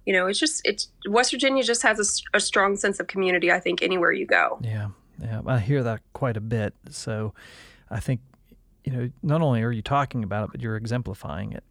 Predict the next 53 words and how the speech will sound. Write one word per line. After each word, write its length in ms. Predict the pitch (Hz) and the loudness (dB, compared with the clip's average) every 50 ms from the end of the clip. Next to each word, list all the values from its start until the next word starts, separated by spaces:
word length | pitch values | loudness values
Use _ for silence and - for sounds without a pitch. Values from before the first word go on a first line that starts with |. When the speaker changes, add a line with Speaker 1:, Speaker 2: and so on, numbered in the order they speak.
| _ _ - | _ _ -8
Speaker 2:
And 100 | 131 117 | -6 -6
I 60 | 107 | -6
think 200 | - - 127 110 | -4 -6 -6 -6
that's 240 | - 104 104 - - | -6 -6 -6 -6 -6
really 220 | 131 123 110 104 104 | -4 -4 -2 -4 -4
cool. 340 | - - 131 117 110 107 - - - - - - | -4 -2 -2 -2 -2 -2 -6 -10 -20 -20 -20 -18
Stephanie, 520 | - - 165 151 - 165 147 135 131 117 - - - | -4 0 2 2 4 4 2 2 2 0 -2 -8 -6
you 80 | - 147 | -2 0
know, 120 | 127 117 | 0 2
I 80 | 113 135 | 4 4
always 240 | 147 143 131 113 120 | 4 4 4 4 2
act, 240 | 120 120 - - - | 2 -2 -2 -2 -4
like 140 | 131 120 | -4 -2
to 80 | - 143 | -2 -4
ask 320 | 123 123 120 117 - - 127 | -4 -4 -4 -4 -4 -4 -4
our 100 | 117 110 | -4 -2
guests, 520 | 110 110 120 113 110 - - - - - - - | -2 -2 -2 0 0 -2 -4 -4 -6 -8 -8 -8
uh, 240 | 135 123 113 117 127 | -8 -6 -6 -8 -10
to 80 | - - | -12 -14
take 240 | - - 147 139 - 127 | -8 -4 -4 -2 -2 -2
us 80 | - | -4
to 120 | - - 117 | -4 -4 -4
that 180 | 117 107 - - _ _ | -4 -6 -6 -10 _ _
point 380 | - - 127 117 110 107 - - _ _ - | -8 -4 -4 -2 -4 -4 -6 -10 _ _ -8
in 100 | 135 123 | -6 -4
their 140 | 117 110 110 | -4 -4 -4
worst 480 | 120 131 127 120 120 - - - - - - _ - - - - - - - - _ _ | -2 0 0 0 0 -2 -6 -8 -12 -20 -20 _ -20 -20 -20 -20 -20 -20 -20 -20 _ _
business 340 | - 131 117 117 113 - - | 0 2 2 2 0 0 0
moment, 320 | 123 110 110 107 104 - - _ _ - - | 0 0 0 0 -2 -4 -8 _ _ -18 -10
uh, 140 | - 127 120 | -8 -6 -6
because 220 | 117 120 123 117 113 | -4 -4 -2 -2 -2
I 60 | 113 | -2
think 160 | - 143 123 | 0 0 0
there's 140 | 123 117 113 | 0 0 0
a 40 | 113 | 0
lot 240 | 110 123 127 - - _ _ _ _ _ _ - | 0 0 0 -2 -4 _ _ _ _ _ _ -12
to, 140 | - - 123 - - - - _ | -8 -8 -8 -8 -10 -16 -12 _
you 100 | - 139 | -4 -4
know, 60 | 127 113 | -4 -2
to 160 | - - 123 | -2 -2 0
learn 500 | 117 123 139 151 147 123 110 107 110 107 | 2 4 4 4 4 4 2 2 0 -2
from 500 | - - 123 117 110 113 113 117 117 - - | -4 -4 -2 -2 0 0 -2 -4 -4 -6 -4
those 200 | 131 120 120 - | -4 -4 -4 -6
trying 400 | - - 139 131 127 120 117 117 | -6 -2 -2 0 0 0 0 -2
times. 420 | - 127 123 120 110 101 110 113 | -2 -2 -2 -2 -2 -2 -4 -4
You 60 | 120 123 | -4 -4
know, 100 | 120 113 | -4 -4
our 160 | 117 117 113 | -4 -4 -4
show's 340 | - - - 135 123 - - | -4 -4 -2 0 0 -2 -2
called 240 | - 127 113 - | -2 -4 -4 -4
Positively 560 | - - 123 117 117 120 - 135 117 123 123 123 | -2 -2 0 0 0 0 -2 -2 -2 0 2 2
West 200 | 123 113 - - | 2 0 0 -2
Virginia, 460 | - 117 117 127 123 117 - - | -2 0 2 2 2 2 0 -2